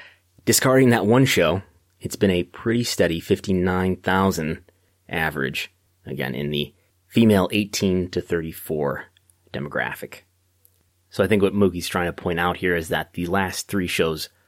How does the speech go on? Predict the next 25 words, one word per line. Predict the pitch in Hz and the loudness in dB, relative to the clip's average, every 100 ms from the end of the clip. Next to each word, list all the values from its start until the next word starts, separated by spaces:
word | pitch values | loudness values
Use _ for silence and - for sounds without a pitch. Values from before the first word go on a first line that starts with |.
| _ _ | _ _
of | 87 69 | -12 -6
August, | 87 78 71 - - _ _ _ _ | -2 -2 -2 -8 -10 _ _ _ _
including | - 92 - 98 90 | -4 -4 2 2 2
the | 82 | 2
last | 85 76 - | 0 0 -4
two, | - 110 | 2 4
which | 95 - | 4 2
have | 87 76 | -2 0
been | 85 80 - _ _ _ - | -4 -4 -8 _ _ _ -2
not | 101 87 | 0 0
on | 85 78 | -2 -2
Wednesday, | 73 73 85 | -8 -4 -2
but | 78 76 | -2 -4
on | 78 71 73 - _ _ _ | -6 -8 -10 -14 _ _ _
Saturday | - 101 78 73 73 71 - _ _ - | -4 -2 -2 -4 -6 -10 -16 _ _ -16
and | 73 - | -14 -2
Thursday, | 104 98 90 76 67 - _ _ _ _ | 2 2 2 -2 -4 -8 _ _ _ _
Saturday | _ - 101 90 78 80 | _ -2 0 2 0 -2
doing | 82 80 | -4 -6
fifty-five | - - - 80 85 | -8 -12 -6 -2 -2
thousand, | 85 82 78 80 78 _ _ _ _ - | -2 -2 -2 -6 -10 _ _ _ _ -2
Thursday | 101 90 90 | 0 2 0
doing | 78 78 | -2 -8
fifty-eight | - - - - 95 - | -10 -14 -10 -4 -4 -2
thousand, | 78 71 - 69 | -4 -4 -6 -12